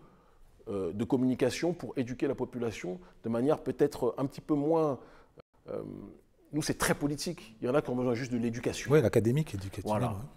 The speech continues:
Speaker 1: Et, euh, exactement. Et j'ai, je me suis débrouillé, je me suis gratté le, le crâne, j'ai réuni les fonds, parce qu'il n'y a pas de média qui se, qui se fait sans fonds.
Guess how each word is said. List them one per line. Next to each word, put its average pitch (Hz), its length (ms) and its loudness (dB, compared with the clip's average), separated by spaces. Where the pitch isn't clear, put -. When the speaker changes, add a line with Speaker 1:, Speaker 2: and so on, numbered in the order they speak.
Speaker 1:
Et, 117 160 6
euh, 104 280 2
exactement. 95 600 -4
Et 98 240 -4
j'ai, 95 600 0
je 104 80 -4
me 110 60 -2
suis 123 160 -4
débrouillé, 107 600 0
je 107 60 -6
me 107 40 -6
suis - 140 -6
gratté 110 320 2
le, 92 360 -2
le 92 120 -6
crâne, 233 480 2
j'ai 117 180 2
réuni 127 320 6
les 113 80 2
fonds, - 200 -6
parce - 160 -8
qu'il 101 220 -6
n'y 101 60 -4
a 101 60 -4
pas 120 140 8
de 98 200 2
média 101 340 2
qui 95 280 -12
se, - 120 -14
qui 82 400 -12
se - 140 -14
fait 110 180 -6
sans 107 160 -8
fonds. - 220 -6